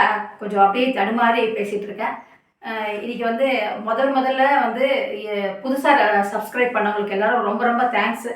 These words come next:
அதுதான் எனக்கு சொல்லணும்னு நினைச்ச ஒரு விஷயம். ரொம்ப, அஹ், சந்தோஷமா இருக்கு. ரொம்ப தேங்க்ஸ். இப்போ புதுசா, அஹ், இது சப்ஸ்கிரைப் பண்ணவங்களுக்கெல்லாம், அஹ், இப்போ வந்து நம்ம குழந்தைங்களுக்காக தான் டெய்லி,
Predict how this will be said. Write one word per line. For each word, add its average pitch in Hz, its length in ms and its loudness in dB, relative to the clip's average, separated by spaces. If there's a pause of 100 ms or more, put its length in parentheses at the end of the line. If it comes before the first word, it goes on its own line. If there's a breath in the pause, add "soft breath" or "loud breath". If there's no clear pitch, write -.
(320 loud breath)
அதுதான் 233 360 0
எனக்கு 220 220 -4
சொல்லணும்னு 220 480 -2
நினைச்ச 208 240 -6 (200)
ஒரு 185 160 -4
விஷயம். 220 360 -6
ரொம்ப, 220 220 2 (600 loud breath)
அஹ், 208 160 -8
சந்தோஷமா 254 560 -2
இருக்கு. 240 280 0 (440 loud breath)
ரொம்ப 240 320 -2
தேங்க்ஸ். 254 360 0
இப்போ 254 160 -6
புதுசா, 247 340 -2 (200)
அஹ், 202 480 -4
இது 196 260 -8
சப்ஸ்கிரைப் 214 480 -8
பண்ணவங்களுக்கெல்லாம், 196 680 -4 (540 loud breath)
அஹ், 214 320 -2 (340)
இப்போ 254 300 2
வந்து 247 260 6
நம்ம 254 220 4 (300)
குழந்தைங்களுக்காக 269 800 4
தான் 311 200 0 (260)
டெய்லி, 262 360 2